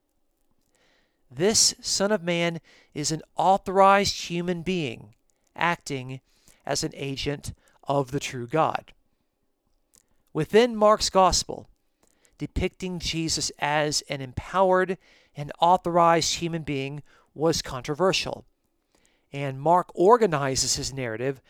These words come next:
by placing conflict stories regarding the authority of this human being as the first and last Son of Man saying. The concluding Son of Man saying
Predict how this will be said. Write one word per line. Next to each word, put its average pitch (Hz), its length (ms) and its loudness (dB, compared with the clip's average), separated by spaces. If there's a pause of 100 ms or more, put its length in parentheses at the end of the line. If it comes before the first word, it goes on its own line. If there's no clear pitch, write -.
(320)
by 147 160 4
placing 165 600 -2
conflict 226 800 -4
stories 175 680 0
regarding 143 760 0 (520)
the 160 120 -4
authority 180 640 2 (300)
of 165 200 4
this 170 220 0
human 165 300 -6
being 139 480 -8 (300)
as 143 320 -2
the 156 100 -6
first - 640 -4 (280)
and 143 280 -8
last 123 580 -4
Son - 340 -12
of 117 160 -14
Man 120 240 -12
saying. - 560 -2 (1200)
The 160 100 -2
concluding 190 640 2
Son - 260 -4
of 131 100 -4
Man 131 260 -8
saying 123 500 -6